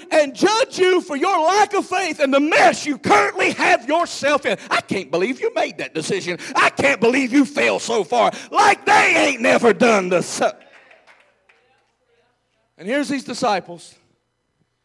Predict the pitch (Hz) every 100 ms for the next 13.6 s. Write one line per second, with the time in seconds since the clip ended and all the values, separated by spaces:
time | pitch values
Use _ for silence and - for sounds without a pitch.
0 | _ _ _ _ _ _ _ _ _ _
1 | _ 214 269 294 277 262 240 214 233 233
2 | - 220 214 214 - - - 156 147 _
3 | 214 214 214 202 202 _ 185 160 180 156
4 | - _ 220 233 226 - - 190 175 139
5 | 127 123 - - _ _ _ _ - 156
6 | 175 208 185 151 139 117 127 113 127 117
7 | 123 110 156 156 113 _ _ _ _ _
8 | _ _ _ _ _ _ _ _ 208 185
9 | 240 262 208 214 196 190 156 156 156 160
10 | 143 _ _ _ _ _ _ _ _ _
11 | 156 135 113 107 107 - - - - _
12 | _ _ _ _ _ _ _ _ 123 -
13 | 127 120 117 117 - -